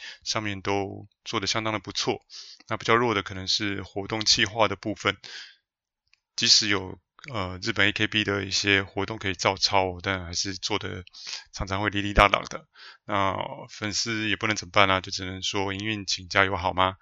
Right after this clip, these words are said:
再来，呃，官方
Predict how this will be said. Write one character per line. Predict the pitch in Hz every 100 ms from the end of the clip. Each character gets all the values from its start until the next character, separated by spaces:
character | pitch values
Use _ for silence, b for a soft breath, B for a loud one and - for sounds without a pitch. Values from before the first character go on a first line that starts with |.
| B B _ _ _ _ _ B B _ _ _ _ - - _ _ _ -
再 | 160
来， | 151 127 131 -
呃， | 117 107
官 | 139 143
方 | 160 165 165